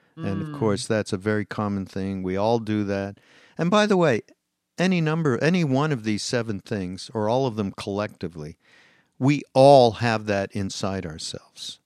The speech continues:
Speaker 1: And again, I say the multiplicity of motivations for anything go on all the time. All of this is, we are all of this,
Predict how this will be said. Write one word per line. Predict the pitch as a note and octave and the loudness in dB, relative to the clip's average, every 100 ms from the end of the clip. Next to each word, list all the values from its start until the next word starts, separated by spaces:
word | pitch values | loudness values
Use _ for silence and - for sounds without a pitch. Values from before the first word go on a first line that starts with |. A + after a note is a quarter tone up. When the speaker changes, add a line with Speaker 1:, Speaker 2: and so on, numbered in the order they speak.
| _ _ _ _ _ - | _ _ _ _ _ -8
Speaker 1:
And | A2+ | -2
again, | A2 G2+ B2 A#2 G#2 | -2 0 0 0 -2
I | G#2+ | -4
say | G2+ - B2+ | -4 -2 -2
the | G#2+ G2 | 0 0
multiplicity | G#2+ C#3 E3 D#3+ - - E3+ - D3 A2+ F2 F2 - | 2 2 2 -2 -2 -2 -2 -2 -4 -6 -6 -8 -6
of | A2+ G#2 G2 - _ _ _ _ _ | -4 -4 -10 -20 _ _ _ _ _
motivations | A2+ B2 D#3 E3 D3 D#3 E3+ - D#2+ - - | 2 4 6 6 4 4 2 -2 -6 -10 -14
for | - A#2+ A2+ | -2 0 0
anything | - D3 E3 C#3+ - F2+ E2 D#2+ - | 0 0 0 -2 -6 -8 -8 -14 -2
go | A#2 C3+ C#3+ | 2 4 2
on | A#2+ A#2 A#2+ A#2 | 0 0 0 -2
all | - C3+ D#3 E3+ | 4 6 8 8
the | D#3 D3 | 6 2
time. | - - C3+ B2+ B2 - | 2 -2 0 0 0 2
All | C#3 E3 | 4 6
of | E3+ | 4
this | C3+ C#3 - | 2 0 0
is, | A2 - - | -4 -4 0
we | A#2 C#3 | 2 4
are | A#2+ A#2+ | 4 4
all | - A#2+ A2+ | 4 6 6
of | G#2 | 4
this, | A#2+ F#3 - - | 2 2 2 -4